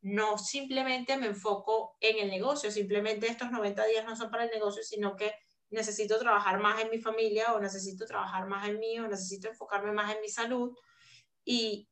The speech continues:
obviamente, no es que el negocio no va a andar, pero por lo menos en esos próximos noventa días no hay nuevos lanzamientos, no hay nuevas campañas, no, trato de, de no, de no ocupar mi tiempo en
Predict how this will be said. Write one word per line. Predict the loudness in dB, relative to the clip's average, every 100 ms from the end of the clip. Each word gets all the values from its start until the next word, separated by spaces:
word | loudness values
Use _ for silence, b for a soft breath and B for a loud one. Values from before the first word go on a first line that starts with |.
| 4
obviamente, | 6 8 6 4 4 2
no | 2
es | 2
que | 0
el | 2
negocio | 6 6 6 4
no | 6
va | 4
a |
andar, | 6 6 6
pero | 4 4
por | 4 4
lo |
menos | 6 4 4 0 -8 _ _ 2
en | 6
esos | 6 6 2 -2 -12 _ 6
próximos | 10 10 10 2 4
noventa | 4 8 8
días | 10 8 8
no | 6
hay | 6
nuevos | 6 6 6
lanzamientos, | 4 6 4 4 2 4 2 0 -6 b b b b _
no | -2 6 8
hay | 8
nuevas | 6 6 4 4
campañas, | 4 8 8 8 8 6 4 -2
no, | 2 4 4 2 -4 -14 _ _ _ 4
trato | 8 8 8 8
de, | 6 4 -2
de | -8 6 8 8 6
no, | 4 8 8 8 2 -14 _ _ _ _ _ _ _
de | 8 10 10
no | 10 8
ocupar | 8 4 8 8 8
mi | 4
tiempo | 2 2 6
en | 6